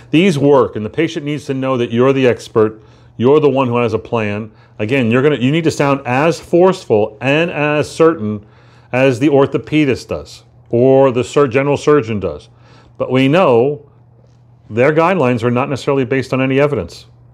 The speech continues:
So, uh, if you're a surgeon and you don't like what I just said, I'll meet you in the parking lot. We'll discuss this.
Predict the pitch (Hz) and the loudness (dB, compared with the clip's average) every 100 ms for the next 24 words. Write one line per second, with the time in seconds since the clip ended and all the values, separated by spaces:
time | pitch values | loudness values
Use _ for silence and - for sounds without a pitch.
0 | _ _ _ _ - 156 123 87 - _ | _ _ _ _ -6 0 0 -2 -12 _
1 | _ _ _ - 110 110 98 127 113 160 | _ _ _ -6 -6 -6 -2 -2 2 2
2 | 170 190 180 110 110 147 147 151 143 143 | 2 -2 -4 -2 0 2 0 2 2 0
3 | 135 156 151 151 - - - _ _ _ | 0 2 0 0 -8 -20 -20 _ _ _
4 | _ - - 117 139 - 131 127 120 113 | _ -10 -4 0 0 0 -2 0 -2 0
5 | 120 113 110 - 110 110 101 101 - 85 | 0 0 -2 -8 -2 -2 0 -4 -6 -10
6 | - - - - | -10 -20 -20 -20